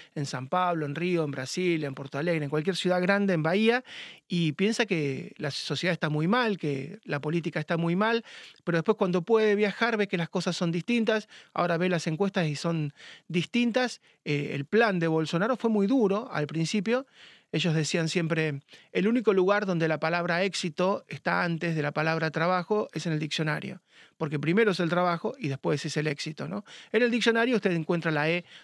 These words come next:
antes que la T, pero en la vida real ocurre exactamente lo contrario. Y esto está pasando también,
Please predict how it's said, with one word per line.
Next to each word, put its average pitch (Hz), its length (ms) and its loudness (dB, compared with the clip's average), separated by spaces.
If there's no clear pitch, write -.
antes 160 280 -2
que 147 140 -2
la 151 120 0
T, 165 200 2
pero 156 180 -2
en 160 60 2
la 165 100 2
vida 196 220 2
real 190 360 0
ocurre 175 320 0
exactamente 170 720 0
lo 147 140 0
contrario. 151 580 -2
Y 233 120 2
esto 254 200 0
está 247 160 -2
pasando 202 500 0
también, 175 480 0